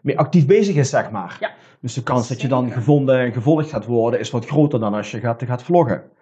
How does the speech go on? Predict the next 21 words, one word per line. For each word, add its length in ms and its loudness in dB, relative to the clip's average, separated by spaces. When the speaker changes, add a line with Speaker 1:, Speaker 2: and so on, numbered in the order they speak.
Speaker 2:
Ja, 140 -4
klopt, 460 -4
klopt. 300 -6
Maar 180 2
het 100 0
is 160 -4
wel 200 2
natuurlijk 280 -4
altijd 180 2
nog 100 -4
een 80 -6
kwestie 380 -6
van, 140 0
je 60 2
moet 140 -2
het 120 -14
ook 120 -8
echt 220 -12
goed 160 -2
promoten. 580 -8
Speaker 1:
Ja. 260 0